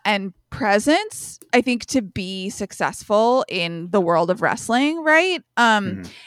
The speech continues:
Speaker 1: and
Speaker 2: Yes.
Speaker 1: he certainly was. And so it was so bizarre to me to see him on screen, like,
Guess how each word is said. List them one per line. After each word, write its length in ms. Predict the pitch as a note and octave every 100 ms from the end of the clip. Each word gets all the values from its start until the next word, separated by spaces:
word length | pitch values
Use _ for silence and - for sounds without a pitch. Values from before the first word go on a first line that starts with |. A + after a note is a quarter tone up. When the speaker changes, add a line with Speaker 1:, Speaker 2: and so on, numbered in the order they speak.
| -
Speaker 1:
and 120 | C#4
Speaker 2:
Yes. 60 | C4+
Speaker 1:
he 80 | D4+
certainly 420 | - E4+ C#4+ C#4+
was. 560 | A3 C4+ E4 A#3 A3 B3
And 180 | C4+ C4
so 360 | - C#4+ C#4 C4+ -
it 100 | C4
was 140 | C4+
so 240 | - D4 D4
bizarre 680 | C4+ B3+ G3+ A#3+ C4 D#4 E4
to 180 | - A#3
me 340 | A3 F#3 F3+
to 120 | -
see 280 | G#3+ - B3
him 200 | C4 A#3
on 200 | A3+ G3+
screen, 880 | G3+ - - C#4+ D4 C4+ A3+ G#3 G3 - - - _ _
like, 480 | A3+ B3+ A#3+ - -